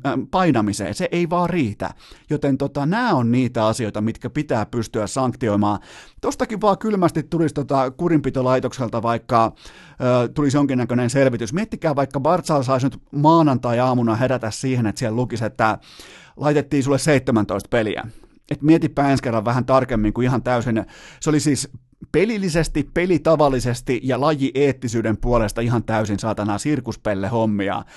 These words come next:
Ja siinä voi, mm, Dalin tai kuka tahansa pakki voi olla koko loppukauden koska tahansa sivussa tommosen, ö, tota, päätavoittelun jälkeen.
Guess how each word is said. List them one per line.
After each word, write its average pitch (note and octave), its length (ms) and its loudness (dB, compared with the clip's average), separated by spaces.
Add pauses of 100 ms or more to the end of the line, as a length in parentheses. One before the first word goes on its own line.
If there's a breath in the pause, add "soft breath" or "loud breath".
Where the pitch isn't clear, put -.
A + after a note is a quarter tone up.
(160 loud breath)
Ja C3 80 -6
siinä D3 200 2
voi, B2 320 2
mm, E2 840 -12
Dalin D3+ 380 2
tai C#3+ 160 -2
kuka A3 260 -2
tahansa C3+ 380 -2
pakki A#2+ 520 -2 (300 loud breath)
voi E3 100 2
olla D3+ 100 2
koko F3 260 -2
loppukauden A#2+ 600 0
koska C#3 300 0
tahansa A#2 340 0
sivussa A2+ 420 -4
tommosen, A2+ 460 0
ö, G2 100 -6 (580 loud breath)
tota, A2 480 0 (360)
päätavoittelun G#2+ 760 0
jälkeen. A2 600 0